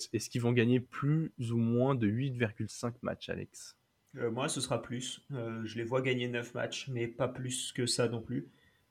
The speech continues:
Speaker 2: Donc, euh, c'est un peu, euh, voilà, c'est le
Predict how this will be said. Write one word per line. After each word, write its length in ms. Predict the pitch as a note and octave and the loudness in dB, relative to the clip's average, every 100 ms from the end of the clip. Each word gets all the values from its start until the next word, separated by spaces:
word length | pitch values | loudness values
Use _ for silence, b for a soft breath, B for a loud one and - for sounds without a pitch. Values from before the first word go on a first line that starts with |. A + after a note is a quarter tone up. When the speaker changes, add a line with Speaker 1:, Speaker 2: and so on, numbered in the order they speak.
| _ | _
Speaker 2:
Donc, 300 | - B2 A#2 | -2 -2 2
euh, 540 | A#2+ A2+ A2 A2 A#2 A2+ | 4 6 4 4 2 2
c'est 160 | - | 2
un 80 | A#2 | 0
peu, 360 | A#2 B2+ C3 B2 | 2 4 6 6
euh, 40 | |
voilà, 180 | A2+ A2 | 4 0
c'est 200 | B2+ - | -2 -2
le 280 | G#2+ G#2 G2+ | 0 0 -2